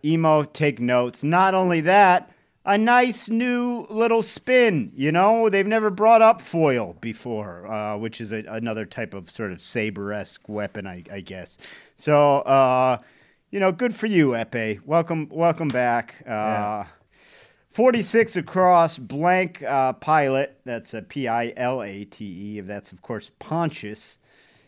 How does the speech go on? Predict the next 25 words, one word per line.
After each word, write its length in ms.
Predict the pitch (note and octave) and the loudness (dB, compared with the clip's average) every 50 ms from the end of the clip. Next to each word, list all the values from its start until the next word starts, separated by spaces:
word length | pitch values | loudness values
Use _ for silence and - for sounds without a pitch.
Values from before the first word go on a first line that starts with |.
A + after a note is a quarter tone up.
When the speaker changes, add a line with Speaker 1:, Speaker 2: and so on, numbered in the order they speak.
| _ _ _ _ _ | _ _ _ _ _
Speaker 1:
Uh, 360 | - A2 A2+ A2+ A2 A2+ A2+ B2 | -8 -6 -4 -4 -4 -6 -8 -8
he 160 | D3 F#3+ C4+ D4+ | -8 -8 -8 -6
kinda, 680 | - - C#4 C4 A3 F#3 F3 D3+ C3 A2+ A2+ G2 - _ _ _ _ _ _ _ _ _ _ _ _ _ _ _ _ _ _ _ _ _ | 0 2 4 4 6 6 4 4 4 0 -4 -10 -16 _ _ _ _ _ _ _ _ _ _ _ _ _ _ _ _ _ _ _ _ _
he 140 | - D4+ | -6 -4
kinda 320 | D4+ - B3+ C4 B3+ A3 F3+ | 0 2 4 4 4 4 2
did 220 | D3 D#3 F3+ E3+ D#3 | 2 2 2 2 2
an 120 | D3+ C3+ | 0 2
Adolf 640 | C3 D3+ E3 D#3+ D3+ B2 G#2+ F2 D#2+ - - - B2+ | 2 4 4 4 4 2 0 -2 -6 -10 -14 -16 -12
on 160 | A2 A2 A2 | -8 -6 -6
that 220 | G#2+ G#2 G2 - | -6 -6 -8 -10
name. 340 | G2+ A2 F#2+ F2+ E2 E2 D#2 - _ _ _ _ _ _ _ _ _ _ _ _ _ _ _ _ _ _ _ - | -10 -12 -12 -12 -14 -18 -20 -20 _ _ _ _ _ _ _ _ _ _ _ _ _ _ _ _ _ _ _ -8
You 140 | A#2+ B2+ B2+ | -4 -2 0
know 160 | C#3 D3 E3 | 2 2 2
what 100 | E3 D#3 | 2 2
I 80 | D#3+ E3 | 2 2
mean? 340 | E3 E3+ F3+ F3 E3+ - - | 2 0 -2 -2 -6 -8 -6
Like, 240 | - C3+ C3 C3+ B2+ | -2 -2 -2 -2 -2
you 100 | F3 F3+ | -6 -8
can't, 360 | F3+ - G#3 G#3 F#3+ F3+ - - _ _ _ _ _ _ _ _ _ _ _ _ _ _ _ | -4 -2 0 0 0 -2 -6 -10 _ _ _ _ _ _ _ _ _ _ _ _ _ _ _
you 100 | D#3+ D#3+ | -8 -2
can't 260 | E3 G3 G3+ G3 F#3 | 2 4 4 4 4
name 240 | E3+ E3 E3 D#3+ D#3+ | 4 2 2 4 4
your 140 | C#3+ C3+ C3 | 4 2 2
kid 320 | - - C#3 C3+ A#2 E2+ | 2 2 2 2 2 0
Pontius 640 | - - A#2 A2 G#2+ G#2 - F#2 D#2 - - - - | -4 -6 -4 -4 -4 -6 -8 -12 -16 -18 -20 -20 -20